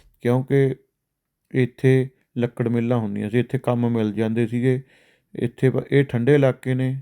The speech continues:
ਸਨੋ ਸਨਾਹ ਕਾਫੀ ਪੈਂਦੀ ਹੈ ਇੱਥੇ, ਪਰ ਲੋਕ ਇੱਥੇ ਆਉਂਦੇ ਰਹੇ।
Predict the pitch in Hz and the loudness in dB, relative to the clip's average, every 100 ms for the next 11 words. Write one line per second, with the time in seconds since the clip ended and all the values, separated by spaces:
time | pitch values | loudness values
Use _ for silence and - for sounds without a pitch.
0 | - - 117 123 127 127 127 117 120 139 | -12 -8 -4 -2 -2 -2 -2 -2 0 0
1 | 131 127 123 127 123 135 127 - _ _ | -2 -2 -2 -4 -4 -6 -6 -8 _ _
2 | _ _ 120 123 143 - - 117 120 120 | _ _ 0 2 0 -8 -6 0 0 0
3 | 117 - 131 110 101 98 90 90 | -4 -2 -2 -2 -4 -6 -6 -10